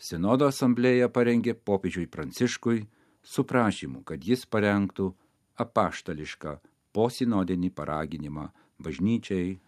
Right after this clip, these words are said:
Amazonijos regione. Naują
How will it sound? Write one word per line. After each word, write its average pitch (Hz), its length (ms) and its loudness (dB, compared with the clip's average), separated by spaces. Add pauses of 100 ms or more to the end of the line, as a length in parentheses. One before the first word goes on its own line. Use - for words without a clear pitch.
(180)
Amazonijos 80 880 -2
regione. 82 680 -4 (1160)
Naują 87 600 4